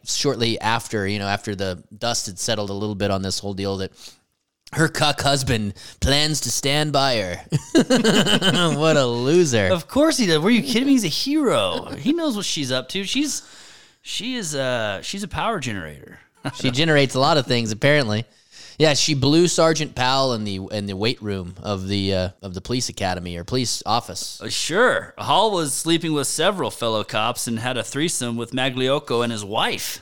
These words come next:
Speaker 2: Oh, that's another reason why he turned. I'm sure the wife was, like, going back for seconds without him. It's
Speaker 1: <laughs>
Speaker 2: like, "You can't cheat on me with my own girlfriend."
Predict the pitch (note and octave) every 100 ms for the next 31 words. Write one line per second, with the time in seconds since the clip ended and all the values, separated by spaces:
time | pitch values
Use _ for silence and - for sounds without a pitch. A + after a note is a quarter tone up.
0 | _ _ - G#2 G#2 F#2 G2+ C#3 C3+ A#2+
1 | C3 D3+ G#2+ F#2+ F#2 F2 E2+ - F#2+ G2
2 | A#2 - A2+ G#2 A2+ A#2 G#2+ F#2 F#2+ G2
3 | G#2+ G#2 A2 G#2 - G#2 B2+ B2 A2 G2+
4 | G2+ C3 F3+ F2 - _ - B2 C#3 F3
5 | G#3 - E4 C#4+ - B3+ G#3+ G#3+ A3+ F#3+
6 | G#3 G3+ E3+ F#3+ B3+ G#3 G3+ C4 D4